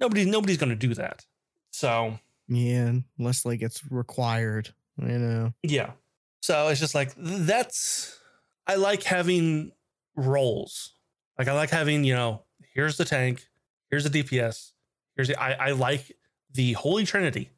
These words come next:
Speaker 1: I like it. When it, when it's la-, when it's la-,
Speaker 2: You're, you're,
Speaker 1: when it's
Speaker 2: you're
Speaker 1: lacking.
Speaker 2: come from WoW, so yeah.
Speaker 1: But it's not only, like,
Speaker 2: Old
Speaker 1: WoW,
Speaker 2: school
Speaker 1: but, like,
Speaker 2: WoW.
Speaker 1: it's so many other M M Os that I like
Speaker 2: Oh, yeah.
Speaker 1: do that.
Speaker 2: Yeah.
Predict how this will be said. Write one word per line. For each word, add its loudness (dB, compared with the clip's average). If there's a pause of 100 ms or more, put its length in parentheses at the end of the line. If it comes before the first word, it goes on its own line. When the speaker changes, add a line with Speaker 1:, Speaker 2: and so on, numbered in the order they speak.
(100)
Speaker 1:
I -2
like 0
it. -10 (380)
When 2
it, 0
when 2
it's -2
la-, 0
when 0
it's 4
la-, 2
Speaker 2:
You're, 0 (120)
you're, -4 (380)
Speaker 1:
when 0
it's 2
Speaker 2:
you're 2
Speaker 1:
lacking. 0 (220)
Speaker 2:
come -2
from 0
WoW, 2
so 2 (100)
yeah. 2 (500)
Speaker 1:
But -2
it's 0
not 4
only, 4
like, 2
Speaker 2:
Old 0
Speaker 1:
WoW, 4
Speaker 2:
school 4
Speaker 1:
but, 2
like, 2
Speaker 2:
WoW. 0
Speaker 1:
it's -4
so 0
many 4
other 2
M 2
M 2
Os 2
that 0
I 2
like 0
Speaker 2:
Oh, 0
yeah. 4
Speaker 1:
do 4
that. -2 (420)
Speaker 2:
Yeah. -4